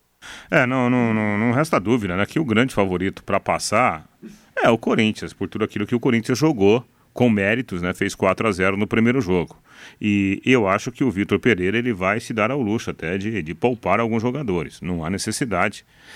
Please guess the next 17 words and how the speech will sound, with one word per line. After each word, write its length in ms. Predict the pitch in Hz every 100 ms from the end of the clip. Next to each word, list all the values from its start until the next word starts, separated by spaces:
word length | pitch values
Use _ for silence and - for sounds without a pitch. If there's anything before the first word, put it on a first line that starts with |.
| -
de 100 | -
fazer 320 | 101 120 98 104
aquele 240 | - 107
jogo 220 | 92 98
tão 220 | - 147
intenso 760 | 180 135 - 120 135 - - 69 - _
que 120 | -
ele 120 | 101
fez 320 | 95 - 107 110
no 80 |
jogo 240 | 117 110 113
de 120 | 92
ida 320 | 87 110 120 -
em 120 | 123
São 240 | 120 139 143
Paulo, 400 | 95 82 69 -
né? 260 | - 80 113